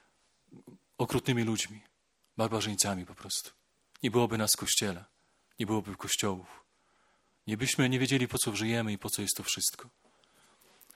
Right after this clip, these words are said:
Dla nas jest to może trochę prostsze, ale dla ludzi tamtych czasów, Pana Jezusa czy wcześniejszych, to nie mie-, nie mieli nadziei. Oni żyli jak, no, zwierzątka.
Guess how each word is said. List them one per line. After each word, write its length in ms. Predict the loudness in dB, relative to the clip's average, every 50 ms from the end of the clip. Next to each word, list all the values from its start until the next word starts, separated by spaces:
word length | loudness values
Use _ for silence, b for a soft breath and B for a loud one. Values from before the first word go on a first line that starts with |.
| b b b b b
Dla 100 | 2 4
nas 160 | 4 4 4 4
jest 140 | 2 4
to 100 | 4 4
może 220 | 4 6 4 2 2
trochę 220 | 2 0 0 2
prostsze, 600 | 6 8 8 10 10 10 8 8 8 6 4 2 B B B B B B B B B _ _ _ _ _ _ _
ale 260 | 2 4 4 4 6
dla 160 | 8 8 10
ludzi 220 | 10 8 6 6 6
tamtych 360 | 6 6 6 6 4 4 6
czasów, 360 | 8 8 8 8 6 4 4
Pana 220 | 4 4 4 4
Jezusa 340 | 4 4 2 2 4 4 4
czy 120 | 4 6 6
wcześniejszych, 760 | 6 6 6 4 6 6 6 8 6 6 6 4 0 -2 B B B B B B
to 100 | -2 0
nie 100 | 2 4
mie-, 120 | 4 4
nie 140 | 6 6 6
mieli 180 | 6 4 4
nadziei. 500 | 4 4 4 4 4 2 2 0 -6 -12 -16 _ _ _ _ _ _ -2
Oni 140 | 0 2
żyli 200 | 2 4 4 4
jak, 340 | 4 4 2 0 -4 -16 -18 _ _ _ _ _ _
no, 100 | -6 -2 0 0 0 0 -2
zwierzątka. 640 | -4 0 2 4 6 6 6 4 2 -4 -8 -12 -14